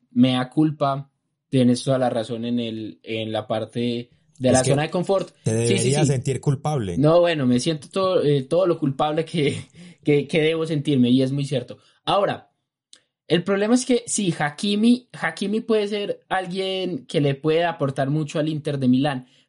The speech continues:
Speaker 1: pero es que el Inter de Milán en ese sentido no, no necesitaba tanto refuerzo como sí lo necesita en el medio campo, en el primer pase. En el primer pase. Por eso perdió la Europa League.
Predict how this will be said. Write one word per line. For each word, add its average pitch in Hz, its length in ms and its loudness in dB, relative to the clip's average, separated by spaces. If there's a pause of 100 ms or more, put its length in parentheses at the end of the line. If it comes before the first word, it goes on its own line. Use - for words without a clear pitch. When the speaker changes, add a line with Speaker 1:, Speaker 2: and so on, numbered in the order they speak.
Speaker 1:
pero 190 160 2
es - 100 -4
que 247 100 2
el 240 40 4
Inter 220 240 0
de 185 100 -6
Milán 175 300 -2
en 214 80 -8
ese 202 180 -8
sentido 165 360 -2
no, 196 200 -8
no 190 180 -4
necesitaba 175 600 -4
tanto 196 240 -4
refuerzo 160 380 -4
como 156 180 -2
sí 165 140 -2
lo 185 100 -8
necesita 143 420 -4
en 175 60 -4
el 143 80 0
medio 147 320 -2
campo, 175 260 -4
en 165 60 -2
el 151 140 -2
primer 135 440 -2
pase. 196 540 -4 (640)
En 156 160 2
el 165 160 0
primer 175 400 0
pase. 240 540 -4
Por 180 240 2
eso 233 360 0
perdió 151 300 0
la 160 60 0
Europa 160 360 -2
League. 135 260 2